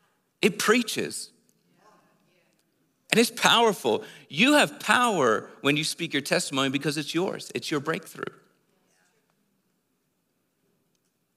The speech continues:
And the, and the harvest is ready. And so I can't wait for us to share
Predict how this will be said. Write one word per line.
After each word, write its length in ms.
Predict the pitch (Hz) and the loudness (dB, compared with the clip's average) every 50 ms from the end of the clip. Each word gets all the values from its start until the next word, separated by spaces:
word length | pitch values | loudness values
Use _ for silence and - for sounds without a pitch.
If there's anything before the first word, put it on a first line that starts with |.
| _ _ _ _ _ _ _ _ - 147 | _ _ _ _ _ _ _ _ 0 2
And 120 | 151 160 | 4 6
the, 180 | 160 156 - - | 6 4 4 4
and 100 | 160 160 | 2 2
the 60 | 143 | 2
harvest 400 | 151 185 175 202 202 190 - - | 2 2 2 2 0 -4 -6 -6
is 160 | 156 139 143 | -8 -2 2
ready. 260 | 151 139 135 - 123 - - - - _ _ - - _ _ _ _ _ _ - | 2 2 2 2 -2 -8 -12 -20 -20 _ _ -20 -20 _ _ _ _ _ _ -4
And 80 | 135 | 0
so 140 | - - 175 | 4 4 6
I 100 | 170 202 | 4 4
can't 300 | 196 - 233 214 175 - | 2 0 0 0 0 2
wait 240 | 160 196 196 170 - | 4 4 4 4 2
for 180 | - - - - | -2 -2 0 2
us 220 | 165 185 180 - - | 2 2 2 0 -2
to 100 | 156 139 | -4 -4
share 720 | - - - - 214 208 208 170 123 117 117 120 127 - | -2 -4 0 2 2 4 4 4 4 4 2 0 -4 -8